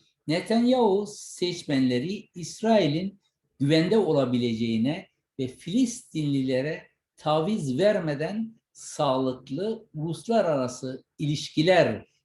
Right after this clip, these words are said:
yaşayabileceğine ikna ederek on yıldır iktidarda, bu ülkeyi sağa doğru yönlendirirken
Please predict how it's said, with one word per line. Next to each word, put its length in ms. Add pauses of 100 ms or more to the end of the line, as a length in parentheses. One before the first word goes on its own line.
(160)
yaşayabileceğine 1800
ikna 440
ederek 520 (420)
on 180
yıldır 480
iktidarda, 1160 (440)
bu 320
ülkeyi 560
sağa 480
doğru 300
yönlendirirken 1300